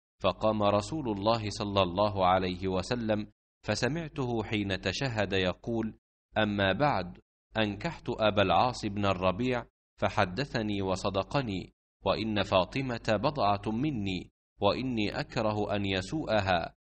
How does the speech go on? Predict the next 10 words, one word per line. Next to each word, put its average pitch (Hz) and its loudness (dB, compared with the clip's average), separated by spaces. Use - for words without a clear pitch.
والله 104 0
لا 110 0
تجتمع 104 -2
بنت 139 -6
رسول 110 0
الله 104 0
صلى 101 -2
الله 98 2
عليه 95 2
وسلم 107 -2